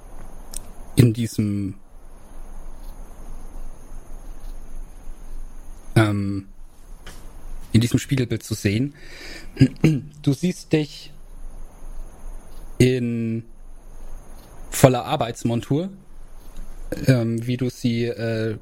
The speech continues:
getragen hast, als du auf den Luftschiffen der Aar gearbeitet hast, ähm, mit Mechanikerwerkzeug in der Hand. Der Hintergrund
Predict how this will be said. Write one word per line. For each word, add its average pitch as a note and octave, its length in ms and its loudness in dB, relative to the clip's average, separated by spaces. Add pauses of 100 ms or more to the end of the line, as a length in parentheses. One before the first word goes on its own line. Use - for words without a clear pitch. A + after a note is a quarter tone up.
getragen B2+ 460 2
hast, A#2+ 260 -2
als A2+ 240 0
du G#2 260 4 (640)
auf A#2 300 6
den G2+ 500 2 (120)
Luftschiffen A#2+ 760 2
der G#2 300 0
Aar A#2+ 260 0
gearbeitet A2 560 0
hast, - 320 0 (640)
ähm, A2 460 4
mit - 440 -4 (140)
Mechanikerwerkzeug C3 1120 2
in B2+ 100 2
der A2+ 160 2
Hand. C3+ 360 -2 (4000)
Der C3 160 10
Hintergrund F#3+ 580 0